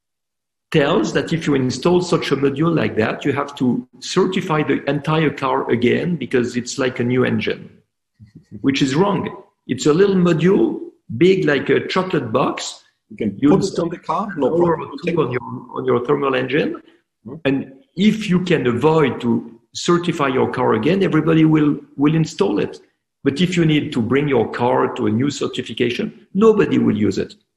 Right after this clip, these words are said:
Speaker 2: Hmm.
Speaker 1: So what happened? We wrote to the Minister of Transport and the Minister of Environment in France to ask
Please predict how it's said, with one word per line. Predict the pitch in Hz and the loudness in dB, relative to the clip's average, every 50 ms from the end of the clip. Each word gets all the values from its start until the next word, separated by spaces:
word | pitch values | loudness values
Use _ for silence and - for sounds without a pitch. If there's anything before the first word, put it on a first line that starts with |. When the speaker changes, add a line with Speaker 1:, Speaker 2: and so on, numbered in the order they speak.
| _ _ _ _ _ _ _ - | _ _ _ _ _ _ _ -8
Speaker 2:
Hmm. | 101 95 | -6 -4
Speaker 1:
So | - - 156 | 0 0 2
what | 156 170 175 165 | 2 0 0 -2
happened? | - 156 135 - - 113 95 92 - - - - _ _ _ _ _ _ _ | -4 -4 -4 -2 -2 -2 -2 -4 -6 -8 -14 -20 _ _ _ _ _ _ _
We | - 117 127 127 | 2 4 6 6
wrote | 127 135 147 147 156 147 131 113 - - - | 8 8 6 6 6 4 4 2 -2 -6 -4
to | - 123 | -4 0
the | 113 113 110 | 2 2 4
Minister | 117 127 131 139 135 131 - - 139 120 117 113 104 - | 4 2 2 0 -2 -2 -2 -2 0 0 2 2 0 -2
of | - - - - | -4 -10 -10 -6
Transport | - 135 127 131 127 - - 123 113 110 - - - | -4 -4 -4 -4 -4 0 2 2 4 4 2 0 -2
and | - - 110 | -4 -2 -2
the | 113 | 0
Minister | 113 123 123 123 123 120 123 - - 117 107 107 104 - - - | 0 0 0 0 -2 -2 -4 -4 -2 0 2 2 0 -2 -4 -6
of | 107 98 - | -6 -4 -4
Environment | - 110 107 101 110 110 117 123 135 143 170 202 - - | -2 -2 -2 0 0 -2 -2 -2 -4 -4 -4 -4 -4 -6
in | - 143 | -8 -10
France | - - - 147 165 226 302 - - - - - _ _ _ _ _ _ _ _ | -6 -4 -4 -4 -4 -4 -6 -8 -10 -14 -18 -20 _ _ _ _ _ _ _ _
to | - 123 - 120 | 0 0 2 2
ask | 120 117 120 143 185 262 - - | 2 2 2 0 0 -2 -4 -6